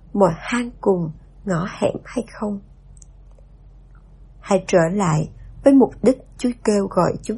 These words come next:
ta. Chúa ban cho chúng ta Đức Thánh Linh để khiến đời sống chúng ta được sung mãn, nhận được quyền năng để sống yêu thương, làm chứng để giải cứu bao nhiêu sinh linh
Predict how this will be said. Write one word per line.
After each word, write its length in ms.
ta. 300
Chúa 140
ban 220
cho 160
chúng 220
ta 80
Đức 180
Thánh 220
Linh 220
để 180
khiến 200
đời 140
sống 400
chúng 120
ta 140
được 100
sung 380
mãn, 340
nhận 300
được 180
quyền 280
năng 200
để 160
sống 300
yêu 180
thương, 240
làm 240
chứng 260
để 160
giải 220
cứu 200
bao 140
nhiêu 200
sinh 320
linh 200